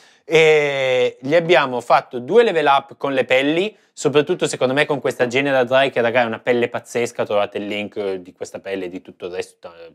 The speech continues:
tutto quanto in descrizione, poi pelle sotto, nuovo level up e poi cordiera level up aggiuntivo. Quindi, eh, questo rullante economico da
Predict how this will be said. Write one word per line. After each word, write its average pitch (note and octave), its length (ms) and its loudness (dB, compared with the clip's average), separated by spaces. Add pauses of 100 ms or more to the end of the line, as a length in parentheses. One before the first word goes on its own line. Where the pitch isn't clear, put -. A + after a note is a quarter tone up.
tutto - 260 -20
quanto A2+ 440 -4 (240)
in F3+ 160 2
descrizione, G#3+ 800 2 (300)
poi E3+ 300 6
pelle A3 300 0
sotto, D#3 420 0
nuovo E3+ 240 0
level G3 240 4
up G#3 440 2 (220)
e G#3 160 2
poi F3+ 440 4
cordiera D3+ 680 2
level C#3+ 380 2
up B2+ 160 0
aggiuntivo. A2+ 600 -4 (200)
Quindi, D3+ 520 2 (340)
eh, D#3 420 2 (160)
questo A#3 340 4
rullante D3+ 800 0
economico C#3 880 0
da E3 400 2